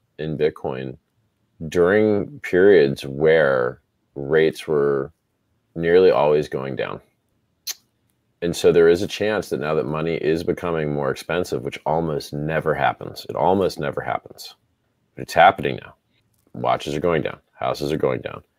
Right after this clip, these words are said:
every other currency except the dollar is going down, crypto is going down, stock market's going down. Might have already said that one. You know, you, you could exceed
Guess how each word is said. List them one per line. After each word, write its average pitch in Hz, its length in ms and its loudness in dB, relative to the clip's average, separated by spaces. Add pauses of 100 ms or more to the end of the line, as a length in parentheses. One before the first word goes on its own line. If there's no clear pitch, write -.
(260)
every 85 260 6
other 87 160 8
currency 76 380 -4
except 69 240 -2
the 71 60 -4
dollar 67 260 4
is 87 100 2
going 69 240 -2
down, - 220 -12 (640)
crypto 120 300 6
is 117 100 8
going 69 200 -2
down, - 220 -10 (500)
stock 80 320 4
market's 110 280 4
going - 220 -8
down. - 120 -20 (320)
Might 67 120 -4
have 67 100 0
already 69 160 -2
said 76 180 0
that 65 120 -4
one. - 120 -14 (640)
You 95 80 0
know, 90 60 6
you, 85 280 4
you 87 180 0
could 101 400 4
exceed 92 680 -2